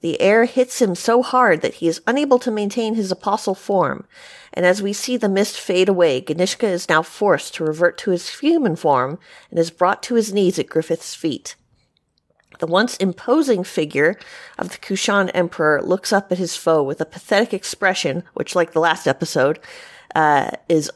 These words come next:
unnaturally drooping, uh, almost as if he's melting, while Griffith con-, naturally continues to keep his cool. Ganishka wonders if Griffith knew his weakness and summoned the wind,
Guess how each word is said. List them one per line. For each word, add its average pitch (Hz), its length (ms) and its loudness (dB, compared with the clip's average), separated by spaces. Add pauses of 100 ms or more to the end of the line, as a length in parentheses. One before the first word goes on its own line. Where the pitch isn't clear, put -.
unnaturally 185 680 2
drooping, 175 680 0 (560)
uh, 135 300 0
almost 208 360 0
as 185 120 -6
if 196 160 -2
he's 175 160 -4
melting, 170 520 0 (440)
while 160 280 2
Griffith 233 480 0
con-, 196 320 -2
naturally 220 380 2
continues 180 480 -2
to - 60 -14
keep 156 240 -8
his 139 120 -8
cool. - 400 -2 (1120)
Ganishka 240 420 2
wonders 254 480 2
if 175 140 0
Griffith 233 400 0
knew 196 260 4
his 196 300 2
weakness 165 520 -4
and 160 160 -6
summoned 180 420 0
the 170 80 4
wind, 156 440 0